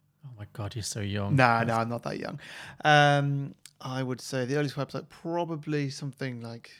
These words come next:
Speaker 2: I don't know, like C B B C or something like
Speaker 1: Aw.
Speaker 2: that. Uh,
Speaker 1: What were you looking for on C B B C?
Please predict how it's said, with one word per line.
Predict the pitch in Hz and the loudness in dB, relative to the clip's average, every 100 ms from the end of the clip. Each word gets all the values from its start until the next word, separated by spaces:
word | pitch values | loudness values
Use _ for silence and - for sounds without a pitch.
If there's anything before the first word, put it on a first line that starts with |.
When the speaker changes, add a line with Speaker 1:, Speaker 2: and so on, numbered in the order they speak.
| 135 | -12
Speaker 2:
I | |
don't | 113 | -10
know, | 110 110 107 | -10 -12 -10
like | 139 - _ - - _ | -12 -12 _ -20 -20 _
C | - - 127 | -16 -14 -12
B | 117 123 | -12 -12
B | 117 | -12
C | 110 120 117 117 | -12 -12 -10 -8
or | |
something | 113 123 110 127 | -8 -10 -8 0
like | 143 120 | 2 4
Speaker 1:
Aw. | 107 107 113 120 - 120 - - _ _ _ _ | 4 2 0 0 2 0 0 -10 _ _ _ _
Speaker 2:
that. | - | -12
Uh, | 117 117 117 143 | -10 -8 -4 0
Speaker 1:
What | 165 | 2
were | |
you | 160 | 2
looking | 156 151 147 | 2 2 2
for | - 147 | 2 2
on | 147 | 2
C | 147 147 | 0 -2
B | 143 | -2
B | 147 | -4
C? | 147 269 240 | -6 -10 -14